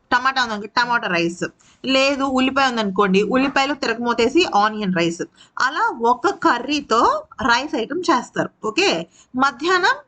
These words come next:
ఆ, పప్పు, కర్రీ, రైస్, లేదంటే, ఆ, పచ్చడి కానీ ఏదో ఒకటి టూ ఐటమ్స్ ఉంటాయి, రైస్ ఉంటుంది అనమాట, పెరుగు ఉంటుంది,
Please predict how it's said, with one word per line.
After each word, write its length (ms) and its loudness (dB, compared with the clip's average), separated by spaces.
ఆ, 240 4
పప్పు, 420 -4
కర్రీ, 460 -4
రైస్, 380 -2
లేదంటే, 840 -2
ఆ, 340 6
పచ్చడి 360 -2
కానీ 300 0
ఏదో 260 4
ఒకటి 320 -4
టూ 140 2
ఐటమ్స్ 400 -4
ఉంటాయి, 340 0
రైస్ 320 -2
ఉంటుంది 320 -18
అనమాట, 300 -10
పెరుగు 260 0
ఉంటుంది, 380 -8